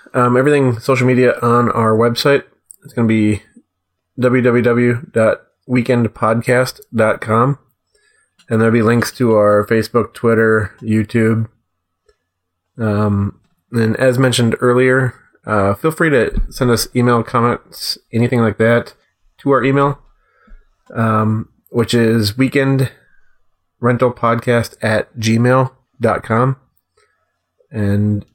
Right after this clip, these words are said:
you can find us on iTunes, Google Play, like Ryan had said earlier. Uh, do leave us reviews on there. It does help, um, everything to be found easier. And as always,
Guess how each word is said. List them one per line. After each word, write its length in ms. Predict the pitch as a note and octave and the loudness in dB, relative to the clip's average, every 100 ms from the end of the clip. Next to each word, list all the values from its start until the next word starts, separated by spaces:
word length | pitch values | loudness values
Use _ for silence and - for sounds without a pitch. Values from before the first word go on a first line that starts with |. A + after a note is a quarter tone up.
| _ | _
you 140 | A2 | -6
can 100 | G#2 | -4
find 180 | A#2 A#2 | 0 0
us 120 | G#2 - | -2 -4
on 320 | A2+ G#2+ G#2+ | -2 0 0
iTunes, 600 | - A#2+ A#2+ C3+ C3 B2 - | -2 -2 -2 0 0 0 0
Google 260 | B2 B2 | 0 0
Play, 360 | - B2 B2 A2 _ _ - | 0 2 2 -2 _ _ -4
like 220 | G#2+ G#2+ | -2 0
Ryan 280 | G2+ A2 G#2+ | 0 2 0
had 140 | G#2+ | -2
said 300 | - A2 G#2+ - | -2 -2 -2 -2
earlier. 520 | A2+ A2 A2+ A#2 G2+ _ _ _ _ | 0 2 2 0 -2 _ _ _ _
Uh, 160 | A2 G#2+ | -2 0
do 160 | A#2+ E3 | 2 2
leave 180 | F3 | 2
us 200 | E3 C#3 | 0 0
reviews 580 | A#2 G#2+ A2 B2+ B2+ - - _ _ _ | -2 0 2 2 0 -6 -16 _ _ _
on 180 | B2 B2 | -2 0
there. 340 | B2 B2+ - - | 2 0 -4 -4
It 160 | G#2+ | -2
does 260 | F#2 G#2+ G#2 | 2 0 0
help, 300 | A2 G#2+ - - - - - - _ _ _ _ _ _ | -2 -4 -8 -20 -20 -20 -20 -20 _ _ _ _ _ _
um, 440 | G#2+ G#2 G2 G2 G2 _ _ _ _ _ _ _ _ _ _ _ _ _ _ _ _ _ - | -12 -8 -8 -8 -10 _ _ _ _ _ _ _ _ _ _ _ _ _ _ _ _ _ -4
everything 440 | A#2 A#2 A#2 G#2+ - _ | -2 0 0 0 -6 _
to 80 | A#2+ | -2
be 220 | A#2 G#2 | 0 0
found 480 | - - A#2 A#2+ A#2 | -2 -2 0 0 0
easier. 460 | A#2+ A#2+ C3+ C#3 - _ _ _ _ _ _ | 0 2 0 0 -6 _ _ _ _ _ _
And 320 | - A2+ G#2+ - | -6 -2 -2 0
as 220 | A#2 A#2+ | 0 2
always, 400 | B2+ D#3+ E3+ | 2 2 -2